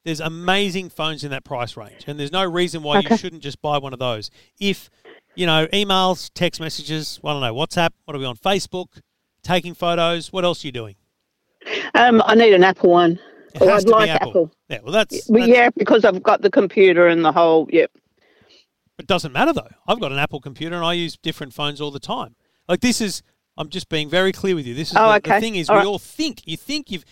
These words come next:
Speaker 1: the only reason you've gotta have an iPhone is if you love your Apple Watch.
Speaker 2: Oh, okay.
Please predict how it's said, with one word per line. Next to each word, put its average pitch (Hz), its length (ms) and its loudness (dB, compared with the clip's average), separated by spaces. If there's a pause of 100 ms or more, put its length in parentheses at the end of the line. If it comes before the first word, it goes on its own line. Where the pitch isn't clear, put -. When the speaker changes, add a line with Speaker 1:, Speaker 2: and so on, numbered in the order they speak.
(160)
Speaker 1:
the 220 80 -4
only 311 140 -2
reason 226 300 -2
you've 170 140 -8
gotta 196 200 2
have 175 160 -2
an 156 60 -6
iPhone 254 400 -4 (100)
is 165 120 -12
if 175 140 -8
you 165 80 -6
love 156 200 0
your 147 120 -8
Apple 160 240 -4
Watch. - 400 -10 (1120)
Speaker 2:
Oh, 214 180 4
okay. 214 300 -2